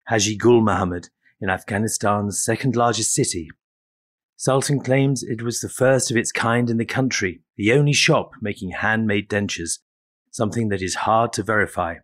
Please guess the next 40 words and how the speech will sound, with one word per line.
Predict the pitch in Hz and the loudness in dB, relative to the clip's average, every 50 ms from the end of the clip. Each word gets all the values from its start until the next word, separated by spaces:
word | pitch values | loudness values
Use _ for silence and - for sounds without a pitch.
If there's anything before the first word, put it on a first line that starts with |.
| _ _ _ _ _ _ | _ _ _ _ _ _
although | - 85 85 85 | -14 -12 -12 -12
residents | 82 85 98 104 104 101 92 95 87 - - | -8 -6 -4 -4 -4 -4 -6 -6 -6 -8 -10
of | 92 - | -12 -10
Kandahar | - 92 95 92 90 85 80 98 101 101 98 98 | -8 -8 -6 -6 -8 -8 -6 -6 -6 -6 -6 -8
will | 90 87 80 | -10 -10 -8
tell | - - 107 104 | -6 -4 -4 -4
you | 95 87 85 | -4 -4 -8
as | 80 87 | -10 -10
much. | 87 87 90 - - - - _ _ _ _ _ _ _ _ _ | -10 -10 -10 -10 -10 -12 -12 _ _ _ _ _ _ _ _ _
Sultan's | - - - 117 107 95 - 107 101 98 - | -10 -4 -2 0 0 0 -2 -4 -4 -4 -2
father, | - 110 107 110 113 117 131 135 131 - _ _ | 0 2 2 2 4 2 2 0 -2 -4 _ _
Haji | - - 123 117 - 113 107 | -6 -4 -2 -2 0 0 -2
Nazar | 101 101 101 92 95 113 123 127 127 117 | 0 0 0 0 2 2 2 4 2 2
Muhammad, | 107 92 107 104 104 107 104 - _ - - - - - | 0 0 0 -2 -2 -2 -4 -6 _ -20 -20 -20 -20 -10
took | - - 113 - - | -6 -6 -4 -2 2
over | 123 135 131 135 120 | 2 2 2 2 0
from | 101 120 117 | 0 -2 -4
his | 95 - - 156 147 | 0 2 2 2 2
father, | - - 123 110 107 107 107 120 123 123 - _ _ | 2 0 2 2 2 2 0 0 -2 -4 -6 _ _
whose | - 98 - | -10 -10 -10
craft | - - - 110 117 120 120 120 - - | -8 -6 -2 2 2 2 2 2 -2 -6
he | - 104 | -6 -4
learned | 98 104 110 110 110 107 110 104 | -2 0 0 0 0 -2 -4 -6
from | - - 104 95 | -8 -8 -8 -8
a | 92 | -10
young | 92 95 101 107 104 107 95 | -8 -4 -4 -2 -2 -2 -4
age. | 87 87 87 87 - - - _ _ _ _ _ _ _ - | -6 -8 -8 -8 -8 -10 -10 _ _ _ _ _ _ _ -6
A | 104 | -2
nineteen | 110 117 139 160 165 - - 135 131 | 0 2 4 4 4 2 2 2 2
ninety-eight | 131 127 127 123 113 - 123 117 113 117 - | 4 4 2 2 0 0 0 2 0 0 0
photograph | - - 135 131 117 123 - 120 113 110 107 - | 0 2 2 2 2 2 2 2 2 2 2 0
of | 107 98 | -4 -4
Sultan's | - - 123 120 120 110 - - 107 - - | -2 0 2 2 0 0 -2 -4 -2 -2 -2
father | - 127 123 120 117 107 107 104 | 0 2 2 4 2 2 0 0
by | 90 107 104 104 | 0 0 0 0
the | 95 101 101 | 0 -2 -2
American | 98 104 113 117 117 107 - - 98 | -2 0 0 0 0 0 -2 -4 -8
photographer | 85 - 101 - 127 123 104 104 - - 101 | -8 -8 -4 -2 -2 -2 -2 -4 -6 -6 -6
Steve | - - - 127 113 98 | -6 -4 -2 -2 -2 -2
McCurry, | 87 98 101 95 - - 131 127 113 104 101 90 | -4 -6 -8 -8 -6 -2 0 2 2 2 0 0